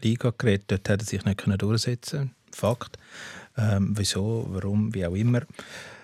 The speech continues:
Ähm, er ist nicht mehr zwanzig, äh, ich glaube, äh, Amerika als Land vielleicht auch, wenn man jetzt, äh, gegen das Ende von der Karriere vielleicht, äh, mal einmal mit der Familie oder so will etwas sehen. Ich weiss gar nicht, Familie, keine Ahnung, hat er schon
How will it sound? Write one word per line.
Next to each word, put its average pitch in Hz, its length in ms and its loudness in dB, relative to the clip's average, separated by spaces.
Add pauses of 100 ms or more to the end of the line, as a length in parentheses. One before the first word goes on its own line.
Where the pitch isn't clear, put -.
(140)
Ähm, 101 520 6 (920)
er 127 160 4
ist 127 160 6
nicht 123 120 8
mehr 143 120 10
zwanzig, 143 540 6
äh, 107 480 6
ich 98 80 -2
glaube, 101 420 4 (180)
äh, - 40 -6
Amerika 107 720 0
als 101 160 0
Land 117 440 2
vielleicht - 400 -4
auch, 139 280 2
wenn 117 120 4
man 107 100 6
jetzt, - 300 -4
äh, 107 280 -2
gegen 104 180 0
das 101 160 -4
Ende 113 300 4
von - 80 -6
der 117 100 -2
Karriere 113 460 2
vielleicht, 101 420 -6
äh, 104 160 -2
mal 104 280 0
einmal 107 360 2
mit 117 140 -2 (120)
der 113 60 -2
Familie 117 500 6
oder 117 140 0
so 117 260 -2
will 113 120 -4 (100)
etwas 117 360 -4
sehen. 127 340 0
Ich - 140 -16
weiss 101 180 2
gar - 80 0
nicht, 104 120 -4
Familie, 107 440 -4 (180)
keine 87 260 -4
Ahnung, 95 200 -2
hat 95 160 -12
er - 60 -12
schon 101 80 -10